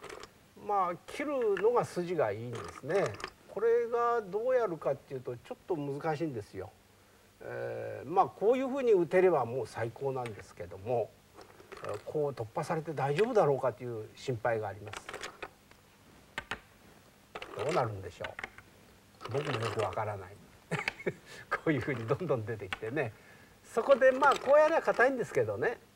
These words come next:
その前にこう切ってみたいような気もしますね。しかし、まあ、まあ、固くこうやりましょう。この方が分かりいいから。ね。これでもう白が逃げてきても、ここへ追って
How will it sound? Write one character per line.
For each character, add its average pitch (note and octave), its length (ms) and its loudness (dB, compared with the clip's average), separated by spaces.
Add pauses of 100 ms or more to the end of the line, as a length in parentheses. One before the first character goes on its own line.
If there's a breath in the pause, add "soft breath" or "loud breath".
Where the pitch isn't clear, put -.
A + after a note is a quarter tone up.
(200)
そ G#3 80 0
の A#3 120 -2
前 D4+ 180 -6
に C4 100 -8
こ G#3+ 140 4
う G3+ 60 -2
切 - 180 -18
っ - 40 -20 (180)
て F4 100 -2
み C#4+ 140 -4
た A3 200 2
い A3 160 4
よ F#3+ 140 6
う F3 40 4
な D3+ 120 2
気 - 100 -8
も C#3+ 140 0
し C#3 140 -6
ま D3+ 160 0
す - 120 -14
ね。 A#2+ 600 -2 (380 loud breath)
し - 100 -16
か G#3+ 120 4
し、 G#3 220 -2
ま G#3 200 -2
あ、 - 420 -8
ま G#3+ 320 -6
あ、 F#3+ 80 -8
固 A3+ 240 -2
く B3 140 -8
こ - 160 4
う - 20 4
や A3+ 100 0
り A#3 80 -6
ま A#3+ 140 -4
し C4 100 2
ょ F#3+ 220 2
う。 - 20 -20
こ G3 60 -4
の G3+ 100 0
方 A3 60 4
が F#3 80 6
分 E3+ 160 8
か A3 80 8
り G#3+ 80 0
い G#3 40 -2
い F3 40 -6
か B2+ 140 0
ら。 F#2 120 -8 (200)
ね。 A3+ 200 2 (420 soft breath)
こ A3+ 120 4
れ C4 80 8
で C4+ 160 8
も C4 220 6
う G#3 60 8
白 A3 260 8
が F3+ 120 6
逃 E3+ 140 6
げ F3 100 6
て D3 140 -4
き - 80 -18
て E3+ 120 4
も、 G#3 280 4
こ - 60 -16
こ D#3+ 100 10
へ D3 120 6
追 C3+ 120 2
っ C#3 40 -6
て C3+ 460 0